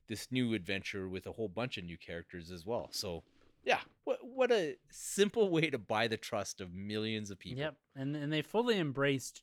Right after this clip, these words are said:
Speaker 2: James Gunn, you know, coming off the Guardians, where it was a very James Gunn film, but it fit into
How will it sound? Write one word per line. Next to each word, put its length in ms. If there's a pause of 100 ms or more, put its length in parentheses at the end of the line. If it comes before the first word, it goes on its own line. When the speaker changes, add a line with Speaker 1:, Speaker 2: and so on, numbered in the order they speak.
Speaker 2:
James 460
Gunn, 300
you 100
know, 200 (420)
coming 200
off 200 (300)
the 320 (100)
Guardians, 600
where 340 (720)
it 100
was 260
a 60
very 300
James 420
Gunn 400 (100)
film, 280
but 120
it 140
fit 300
into 640